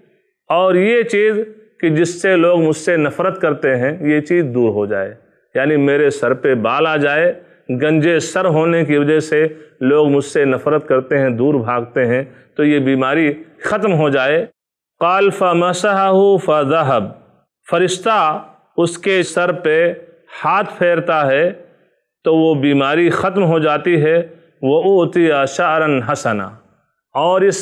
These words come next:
गंजे सर वाले इंसान को खूबसूरत और अच्छा बाल दे दिया जाता है, यानी अल्लाह की तरफ से उसके सर पे बाल आ जाते हैं।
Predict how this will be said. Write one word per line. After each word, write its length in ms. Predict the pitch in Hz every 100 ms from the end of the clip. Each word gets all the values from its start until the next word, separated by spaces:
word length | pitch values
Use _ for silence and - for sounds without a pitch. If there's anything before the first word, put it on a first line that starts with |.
| 143
गंजे 560 | 143 160 160 175 180 165
सर 280 | 165 175 170
वाले 460 | 156 143 156 165 147
इंसान 600 | 147 135 147 156 185 165
को 200 | 151 160 185 185 - _ _ _ -
खूबसूरत 800 | 151 151 143 - 135 156 160 156 - _ _ -
और 180 | 131
अच्छा 360 | 127 - - 139
बाल 600 | 107 107 107 117 131 151 - - _ 156
दे 180 | 131 127
दिया 220 | 113 117
जाता 340 | 107 110 139
है, 140 | 123 143 - - _ 175
यानी 160 | 185
अल्लाह 340 | 175 185 202 185
की 120 | 175
तरफ 240 | 160 165
से 200 | 165 165 139 - - 151
उसके 300 | - 156 135
सर 260 | - 127 131
पे 200 | 151 143 110
बाल 340 | 110 110 110 110
आ 140 | 110
जाते 320 | 104 101 -
हैं। 260 | 104 101